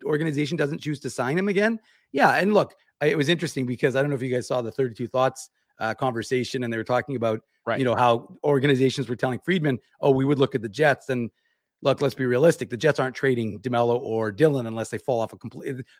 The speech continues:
Speaker 1: fall off a cliff before the trade, uh, the, um, trade deadline.
Speaker 2: Right.
Speaker 1: They'll use them as their own rentals. And if they can sign one of them, they, that's what they'll do,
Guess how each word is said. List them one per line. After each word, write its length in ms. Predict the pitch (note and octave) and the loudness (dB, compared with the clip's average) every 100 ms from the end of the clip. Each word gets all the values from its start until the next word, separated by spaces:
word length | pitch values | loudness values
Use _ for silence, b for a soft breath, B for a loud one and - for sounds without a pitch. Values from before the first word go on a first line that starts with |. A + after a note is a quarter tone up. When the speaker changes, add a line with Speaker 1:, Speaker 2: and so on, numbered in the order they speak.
| _ | _
Speaker 1:
fall 140 | F#3+ | 8
off 160 | G3+ C3+ | 8 6
a 40 | |
cliff 360 | B2+ - G#3 - | -4 2 4 4
before 300 | C#3 - C#3 | -4 -4 -4
the 100 | A2+ | -4
trade, 320 | - F3 G#3+ | 0 0 2
uh, 80 | D#3 | -2
the, 280 | C3 B2+ A#2 | -4 -6 -4
um, 140 | A2 G#2 | -4 -2
trade 220 | - G#3+ | 0 4
deadline. 400 | E3+ G2 F#2 G#2+ - _ _ | 2 0 -8 -12 -18 _ _
Speaker 2:
Right. 140 | C3+ - - | -18 -18 6
Speaker 1:
They'll 160 | G#3 | 8
use 160 | G#3+ F#3+ | 8 6
them 100 | F#3+ | 2
as 80 | D#3 | 2
their 140 | D#3+ | 2
own 100 | C#3+ | 2
rentals. 460 | C3 A#2+ - - - - | 2 0 -6 -16 -10 -4
And 160 | C3 | -2
if 60 | B2+ | 0
they 100 | C#3 | -2
can 120 | C3 | -4
sign 320 | - D3+ E3 | -2 0 2
one 100 | D#3+ | 2
of 100 | D#3 | 2
them, 160 | C#3+ D3+ | 2 0
they, 220 | C3+ B2+ - | 0 -2 -4
that's 200 | G#2+ C3 | -8 -8
what 100 | A#2 | -8
they'll 80 | |
do, 320 | A2+ F3+ F3 | 2 6 6